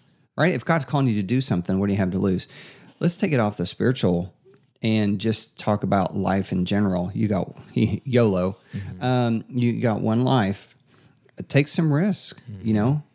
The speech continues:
Speaker 1: How about you take a risk in, in how you vacation this year? Do something completely out of the or-, ordinary. Take a risk on, um, what you order at, at the restaurant. Take a ri-, you know, our friend,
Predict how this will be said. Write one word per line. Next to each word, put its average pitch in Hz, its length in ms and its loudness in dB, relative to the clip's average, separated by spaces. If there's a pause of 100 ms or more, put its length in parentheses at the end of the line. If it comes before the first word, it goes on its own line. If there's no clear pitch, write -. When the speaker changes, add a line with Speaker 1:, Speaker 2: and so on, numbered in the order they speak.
Speaker 1:
How 143 120 4
about 170 180 2
you 139 100 2
take 143 180 0
a 131 60 2
risk 127 320 0
in, 107 400 0 (100)
in 107 480 2
how 110 140 0
you 104 160 2
vacation 98 480 0
this 87 180 -2
year? - 240 -8 (100)
Do 123 140 0
something 110 340 0
completely 95 380 -2
out 87 100 -2
of 87 80 -2
the 90 60 -2
or-, 92 220 -2 (160)
ordinary. 95 500 -2 (480)
Take 123 220 0
a 110 60 -2
risk 101 400 0 (140)
on, 101 600 2 (520)
um, 101 540 0 (720)
what 113 220 2
you 113 80 4
order 117 320 0
at, 117 120 0 (220)
at 120 160 2
the 113 80 2
restaurant. 101 640 0
Take 117 180 -2
a 127 80 2
ri-, 117 220 2
you 117 160 2
know, 107 420 0
our 110 140 0
friend, 107 480 2